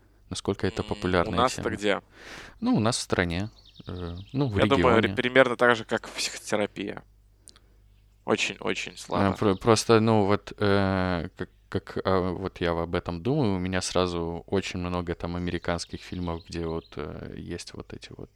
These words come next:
Speaker 1: э, клубы, и там чуть ли не какой конфликт в семье, тебя сразу, э,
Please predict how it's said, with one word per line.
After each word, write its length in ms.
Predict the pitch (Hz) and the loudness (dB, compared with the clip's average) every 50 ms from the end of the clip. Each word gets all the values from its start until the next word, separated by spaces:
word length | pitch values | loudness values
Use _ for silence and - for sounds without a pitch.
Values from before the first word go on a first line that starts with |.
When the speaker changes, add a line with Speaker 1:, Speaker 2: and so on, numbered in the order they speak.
| - - | -20 -16
Speaker 1:
э, 260 | 220 - - - 82 - | -14 -14 -14 -14 -16 -18
клубы, 380 | - - 95 107 110 107 92 80 | -8 -4 -4 -4 -2 -4 -4 -6
и 40 | |
там 280 | 78 - 82 82 82 82 | -6 -6 -8 -8 -8 -8
чуть 300 | - - - 92 - - | -12 -14 -14 -14 -12 -10
ли 80 | 87 85 | -8 -8
не 120 | 87 87 | -8 -8
какой 320 | - - - - - 85 82 | -10 -12 -12 -6 -4 -4 -4
конфликт 420 | - 87 85 - - 85 85 - | -4 -6 -8 -6 -8 -10 -10 -8
в 40 | - | -8
семье, 320 | - - 87 85 95 113 | -8 -6 -6 -4 -4 -6
тебя 360 | 117 - - 87 85 85 85 85 | -6 -6 -6 -4 -4 -4 -4 -6
сразу, 480 | - - - 87 85 - 85 82 82 - - - - - - - - - - - - - - - - - _ - - | -8 -6 -6 -6 -4 -4 -8 -10 -12 -12 -16 -20 -20 -20 -20 -20 -20 -20 -20 -20 -20 -20 -20 -20 -20 -20 _ -8 -6
э, 580 | 87 85 82 82 80 80 80 80 80 78 60 | -4 -2 -2 -2 -4 -4 -4 -6 -8 -8 -10